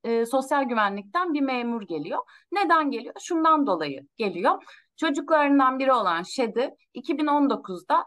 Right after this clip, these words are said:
Anasazi adında bir yaban hayatı kampına göndermişler. Bu kampta on iki on yedi yaş arası çeşitli sorunlarla mücadele eden ergenlere yönelik bir davranış programı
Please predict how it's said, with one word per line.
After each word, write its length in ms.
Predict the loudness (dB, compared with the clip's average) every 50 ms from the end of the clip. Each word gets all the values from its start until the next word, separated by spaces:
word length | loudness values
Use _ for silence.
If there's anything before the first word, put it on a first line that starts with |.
| _
Anasazi 800 | 2 4 4 6 4 2 2 0 0 0 0 -2 -4 -8 -8 -10 -8 _
adında 540 | -2 -2 -2 -2 -4 -4 -2 0 0 0 0
bir 160 | 0 -2 -2 -4 -4
yaban 360 | 0 0 2 4 4 2 2
hayatı 480 | 2 2 2 2 2 0 -2 -4 -8
kampına 440 | -4 -2 -2 -2 -4 -6 -6 -6 -6
göndermişler. 840 | -4 -2 -2 -2 -2 -4 -4 -4 -6 -6 -10 -18 -16 -10 -8 -6 -6 -6 -8 -10 -20 -20 -10 _ -4
Bu 100 | -2 2
kampta 420 | 4 4 4 2 0 -2 -4 -4 -4 -2 -2 0
on 160 | 2 2 2
iki 240 | 0 -2 -2 -2 0
on 140 | 2 2 2
yedi 320 | 2 2 0 0 -2 -2
yaş 240 | -2 -2 -2 -2 -4
arası 440 | -6 -4 -4 -6 -8 -8 -8 -8 -8 _ _ _
çeşitli 440 | -2 -2 0 0 -2 -6 -6 -6 -4
sorunlarla 560 | -2 0 2 4 6 8 8 6 6 4 2
mücadele 600 | 0 -2 -2 0 2 2 2 2 2 0 0 0 0
eden 180 | 0 0 -2 0
ergenlere 600 | 2 2 2 2 0 -2 -2 -2 -4 -4 -4 -4
yönelik 340 | -4 -6 -6 -6 -8 -8 -8 _ _ _ _ -4
bir 200 | -4 -4 -4 -2 0
davranış 500 | 2 2 2 2 2 0 -2 -2 -4 -4
programı 600 | 0 2 2 2 2 0 -2 -2 -2 -4 -10 -12